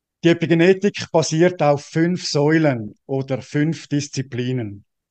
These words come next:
Die erste Disziplin ist die Nutri-Epigenetik. Sie beschäftigt sich damit,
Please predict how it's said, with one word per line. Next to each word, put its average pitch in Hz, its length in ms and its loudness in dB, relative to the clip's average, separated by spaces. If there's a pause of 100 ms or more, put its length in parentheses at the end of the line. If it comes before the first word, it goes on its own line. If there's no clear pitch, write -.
(680)
Die 170 100 -4
erste 180 360 4
Disziplin 175 720 0
ist 156 240 -4
die 151 200 0
Nutri-Epigenetik. 131 1600 -6 (280)
Sie 185 260 -4
beschäftigt 170 540 -2
sich 170 200 -2
damit, 165 440 -2